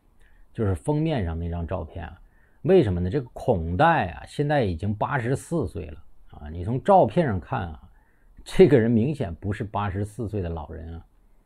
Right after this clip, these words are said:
所以我觉得这个叛军并没有控制住孔-，孔戴啊。那么孔戴的政府呢，也发表了一份声明啊，说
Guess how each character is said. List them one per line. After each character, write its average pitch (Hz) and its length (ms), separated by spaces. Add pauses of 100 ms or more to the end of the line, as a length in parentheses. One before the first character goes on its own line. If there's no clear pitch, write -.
(420)
所 - 140
以 147 40
我 117 200
觉 92 160
得 135 140
这 131 100
个 104 240
叛 156 320
军 139 200
并 175 200
没 110 120
有 107 160
控 131 280
制 92 120
住 92 140
孔-， - 260
孔 82 280
戴 101 180
啊。 - 180 (840)
那 143 100
么 143 360
孔 123 280
戴 185 140
的 180 100
政 214 340
府 90 240
呢， 92 360
也 101 180
发 165 240
表 110 140
了 87 60
一 98 80
份 107 180
声 131 220
明 95 160
啊， 85 180 (480)
说 - 400